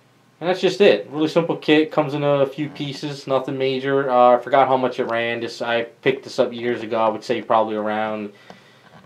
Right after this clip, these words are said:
I don't know, it's, what is it, uh, two thousand seventeen now, January. And I got this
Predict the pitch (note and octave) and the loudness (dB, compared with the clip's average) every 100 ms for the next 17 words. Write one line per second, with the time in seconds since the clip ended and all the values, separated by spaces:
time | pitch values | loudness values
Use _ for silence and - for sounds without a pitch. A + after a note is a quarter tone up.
0 | - A2+ A2 A2 - - B2 G#2+ G2+ G2+ | -4 0 2 0 -4 0 2 2 -2 0
1 | G2+ G2+ G2+ F#2+ - C#3 B2+ B2 A2+ C3 | 2 2 2 -2 -2 4 4 4 0 0
2 | B2+ A#2+ B2+ A#2+ A#2+ A#2 B2 A#2+ B2 A#2+ | 0 -4 -4 -2 -2 0 0 0 0 0
3 | A#2+ A#2+ A#2 G#2+ A#2+ A2+ - A#2+ - | 0 0 -2 -2 -2 -2 -4 -10 -10